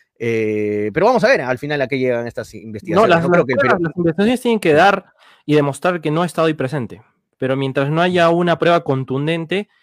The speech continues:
Speaker 2: todavía ambos tienen su razón, ¿no? Porque tanto Paolo como el periodista están en su razón de, de, de defenderse en base a pruebas. Entonces, creo que la investigación contundente nos tiene que decir si Paolo Fuentes estuvo o no. Y si no estuvo,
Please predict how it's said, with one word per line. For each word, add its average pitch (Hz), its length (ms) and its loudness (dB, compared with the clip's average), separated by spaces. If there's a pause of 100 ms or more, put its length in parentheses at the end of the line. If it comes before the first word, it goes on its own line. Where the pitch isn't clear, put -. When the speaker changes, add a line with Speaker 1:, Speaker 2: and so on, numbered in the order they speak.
(300)
Speaker 2:
todavía 170 360 2
ambos 175 600 -2
tienen 165 220 -4
su - 120 -8
razón, 127 360 -4
¿no? 139 120 -10
Porque 110 460 -12
tanto 143 260 -4
Paolo 139 320 4
como 117 120 -4
el 110 80 -6
periodista 139 320 -4
están 160 260 -4
en 143 140 -4
su 123 160 -10
razón 139 340 -4
de, 139 80 2
de, 107 640 -2
de 107 100 -4
defenderse 156 840 -2
en 123 120 -4
base 123 200 -2
a 107 40 -6
pruebas. 107 460 -4 (360)
Entonces, 110 460 -10
creo 127 260 -2
que 117 180 -4 (560)
la 139 200 -4
investigación 143 460 -2
contundente 165 600 0
nos 139 100 -2
tiene 147 180 -2
que 135 100 -2
decir 160 340 -4 (320)
si 120 200 -8
Paolo 139 180 0
Fuentes 151 240 -4
estuvo 269 560 -2 (100)
o 123 120 -2
no. 92 200 -10 (240)
Y 120 120 -12
si 156 80 -4
no 175 40 0
estuvo, 349 540 -6